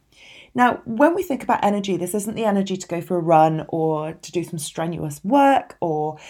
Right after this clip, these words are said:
to exercise. This is an internal energy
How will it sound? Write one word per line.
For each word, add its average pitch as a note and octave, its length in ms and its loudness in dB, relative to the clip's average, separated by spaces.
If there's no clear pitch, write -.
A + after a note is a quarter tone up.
to - 180 -10
exercise. - 800 -4
This A#3+ 180 -2
is C#4 140 -2
an C4+ 100 4
internal F#3 800 0
energy D3+ 640 -4